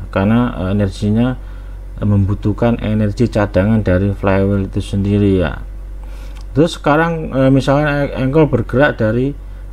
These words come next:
eh, P ke Q ya, kerja yang dilakukan mesin ditunjukkan pada ini ya, P ini ya, P kecil, B besar, C, Q kecil, persegi ini ya.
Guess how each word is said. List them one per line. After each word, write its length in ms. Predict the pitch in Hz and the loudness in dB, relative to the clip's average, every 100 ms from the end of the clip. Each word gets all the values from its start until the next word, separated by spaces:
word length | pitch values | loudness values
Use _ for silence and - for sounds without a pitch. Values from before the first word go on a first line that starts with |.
| - | -4
eh, 120 | 107 110 - | -2 -2 2
P 240 | 143 139 | 4 4
ke 160 | 143 131 | 0 -2
Q 400 | - 170 143 101 | 2 6 6 6
ya, 240 | 90 73 - - - - - - - - - - | 2 0 -6 -12 -14 -14 -14 -14 -14 -14 -14 -2
kerja 320 | 131 117 139 135 | -2 2 2 2
yang 80 | |
dilakukan 400 | 123 123 123 123 | 2 2 2 2
mesin 480 | 120 - 135 165 185 - - - - - - - | 2 2 2 2 0 -8 -14 -14 -14 -14 -14 -6
ditunjukkan 840 | 117 110 127 113 110 104 131 139 131 | -2 2 4 4 2 2 2 2 0
pada 720 | 117 98 110 113 117 117 120 | -2 0 0 0 0 -2 -2
ini 320 | 131 131 113 | 2 4 2
ya, 220 | 90 87 - - - - - - | 2 -2 -8 -14 -14 -14 -14 0
P 320 | 135 147 147 147 - - - | 4 6 4 0 -12 -12 -8
ini 300 | 120 123 117 | 0 2 4
ya, 80 | 98 - - - - - - - - - - - - - - | 2 -4 -12 -12 -14 -14 -12 -12 -12 -12 -12 -12 -12 -12 0
P 40 | 151 | 2
kecil, 420 | 139 - 151 165 - | 2 2 2 2 0
B 140 | - 117 | 0 0
besar, 400 | 104 - 139 139 - | 2 2 2 0 -2
C, 320 | 131 143 151 - - - - - - | 2 2 0 -8 -14 -14 -14 -12 0
Q 160 | 127 123 117 | 2 4 2
kecil, 480 | 131 120 104 92 90 92 - | 4 4 4 0 -6 -8 -8
persegi 420 | 95 101 107 107 | -8 -4 -2 0
ini 220 | 104 98 | 2 0
ya. 160 | 82 | 0